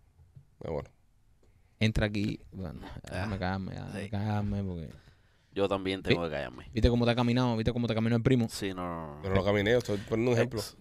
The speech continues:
Speaker 3: no.
Speaker 2: Ejemplo.
Speaker 1: Es un ejemplo. López es un ejemplo de persona.
Speaker 3: Yo soy un ejemplo.
Speaker 2: Pero ¿por qué tú, por qué tú pararías en seco una jeva que se va a meter con Machete?
Speaker 1: No, si se mete con Machete no paro en seco ni nada. Pero ahora si Machete me dice, "Dice que está enamorada de mí".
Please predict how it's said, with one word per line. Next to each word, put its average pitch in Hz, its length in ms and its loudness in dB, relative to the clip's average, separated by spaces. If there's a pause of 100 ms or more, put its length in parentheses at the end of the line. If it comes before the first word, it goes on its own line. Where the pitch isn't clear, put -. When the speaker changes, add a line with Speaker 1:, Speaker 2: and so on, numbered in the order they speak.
Speaker 3:
no. - 140 -10
Speaker 2:
Ejemplo. 117 520 0 (440)
Speaker 1:
Es - 120 -16
un 113 120 -2
ejemplo. 98 320 -4 (600)
López - 180 0
es - 40 4
un 107 80 4
ejemplo 107 280 0
de - 20 0
persona. 107 340 -4 (680)
Speaker 3:
Yo 151 100 4
soy 202 140 2
un 160 140 0
ejemplo. 101 240 0
Speaker 2:
Pero 131 120 12
¿por 123 120 8
qué 151 100 10
tú, 170 220 6
por 120 160 6
qué 147 80 10
tú 160 80 6
pararías 151 340 10
en 135 80 8
seco 147 220 6
una 139 100 4
jeva 135 180 8
que 127 80 4
se 123 80 2
va 120 40 4
a - 20 4
meter 120 240 2
con 123 120 0
Machete? 104 320 -4 (1800)
Speaker 1:
No, 151 200 10
si 123 120 2
se 113 80 0
mete 127 120 6
con 165 80 10
Machete 165 300 6
no 151 100 8
paro 143 200 8
en 131 60 4
seco 131 200 6
ni 120 80 4
nada. 117 160 6
Pero 107 140 6
ahora 117 100 4
si 113 80 -4
Machete 127 300 0
me 127 80 4
dice, - 200 -2
"Dice 117 260 -4
que 107 80 -2
está 110 140 -2
enamorada 95 400 2
de 87 40 -2
mí". 85 100 -6